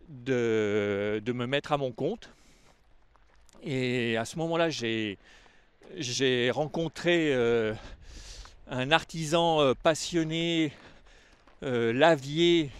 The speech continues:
qui était Antonio Rotondo, et, euh, et qui a intégré l'entreprise qu'on a créée, les Laviers de Bourgogne. Et c'est comme ça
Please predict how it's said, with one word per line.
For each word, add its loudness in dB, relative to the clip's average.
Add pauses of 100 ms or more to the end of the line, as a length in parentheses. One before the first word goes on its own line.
(120)
qui -6
était 0
Antonio -2
Rotondo, 0 (1080)
et, 6
euh, -8 (280)
et -2
qui 0
a 4
intégré 0
l'entreprise -4
qu'on -10
a -4
créée, -4
les -2
Laviers -4
de -12
Bourgogne. -2 (1080)
Et -2
c'est -6
comme -2
ça 0